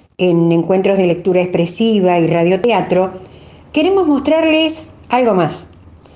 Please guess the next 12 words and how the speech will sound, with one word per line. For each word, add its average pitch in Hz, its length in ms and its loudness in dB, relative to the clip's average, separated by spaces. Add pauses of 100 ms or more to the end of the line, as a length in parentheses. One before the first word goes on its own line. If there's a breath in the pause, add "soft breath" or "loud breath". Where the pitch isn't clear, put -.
(520 loud breath)
En 247 140 0
primer 349 360 2
término, 359 720 2
Olga 220 260 0
Di 226 120 0
Rocco 247 760 0
leerá 196 420 0
un 214 180 -2
texto 233 520 -2
titulado 214 760 0
El 196 220 0
puente 240 840 0